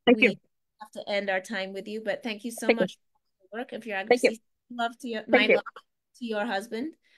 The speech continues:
Speaker 2: And I
Speaker 1: Thank
Speaker 2: need to
Speaker 1: you.
Speaker 2: connect with you about school, I think, as well, right?
Speaker 1: Sorry?
Speaker 2: I need to connect with you about school. Is that the case?
Speaker 1: I think, yes, yes. Yeah.
Speaker 2: Okay. I've been meaning
Speaker 1: Thank
Speaker 2: to.
Speaker 1: you.
Speaker 2: I was away. So we will connect
Speaker 1: Yep.
Speaker 2: offline. Okay.
Speaker 1: Perfect. Thank you so much.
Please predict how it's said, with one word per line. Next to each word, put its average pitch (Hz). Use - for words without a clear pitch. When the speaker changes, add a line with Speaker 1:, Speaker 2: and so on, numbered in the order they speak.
Speaker 2:
And 220
I 226
Speaker 1:
Thank 247
Speaker 2:
need 240
to 269
Speaker 1:
you. 185
Speaker 2:
connect 185
with -
you 220
about 190
school, 190
I 160
think, 185
as 185
well, 165
right? 233
Speaker 1:
Sorry? 247
Speaker 2:
I 220
need 233
to 262
connect 262
with 247
you 220
about 214
school. 233
Is 254
that 220
the 233
case? 269
Speaker 1:
I 190
think, 277
yes, 254
yes. -
Yeah. 226
Speaker 2:
Okay. 220
I've 247
been 285
meaning 285
Speaker 1:
Thank 277
Speaker 2:
to. 277
Speaker 1:
you. 233
Speaker 2:
I 254
was 262
away. 226
So 262
we 311
will 320
connect 311
Speaker 1:
Yep. 269
Speaker 2:
offline. 254
Okay. 262
Speaker 1:
Perfect. 302
Thank 294
you 392
so 349
much. 262